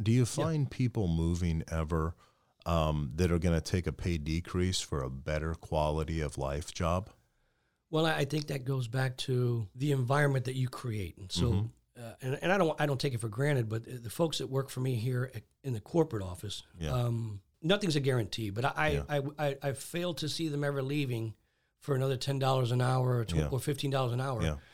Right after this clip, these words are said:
Speaker 2: If they have to go into an environment that is
Speaker 1: Well, I'm saying the reverse. Do you find when you're talking to people, do people ever look for a different career that's gonna give them more of the flexibility?
Speaker 2: Absolutely.
Speaker 1: Take a pay cut?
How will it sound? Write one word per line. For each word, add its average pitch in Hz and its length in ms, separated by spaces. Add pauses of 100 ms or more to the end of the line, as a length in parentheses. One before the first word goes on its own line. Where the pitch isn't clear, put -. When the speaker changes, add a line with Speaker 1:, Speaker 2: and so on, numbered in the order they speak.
(480)
Speaker 2:
If 147 180
they 147 120
have 143 260
to 151 80
go 139 180
into 143 380
an 131 80
environment 123 520
that 117 200
is 117 160
Speaker 1:
Well, 87 100
I'm 107 120
saying 92 280
the 78 80
reverse. 73 540
Do 85 80
you 80 140
find 85 340
when 78 100
you're 71 100
talking 82 360
to 76 60
people, 80 340
do 80 120
people 101 400
ever 85 200
look 76 240
for 85 120
a 73 60
different 76 360
career 82 320
that's 73 200
gonna 82 200
give 76 160
them 76 120
more 78 240
of 82 80
the 82 100
flexibility? 160 540
Speaker 2:
Absolutely. 147 460
Speaker 1:
Take 92 260
a 87 80
pay 82 220
cut? 101 300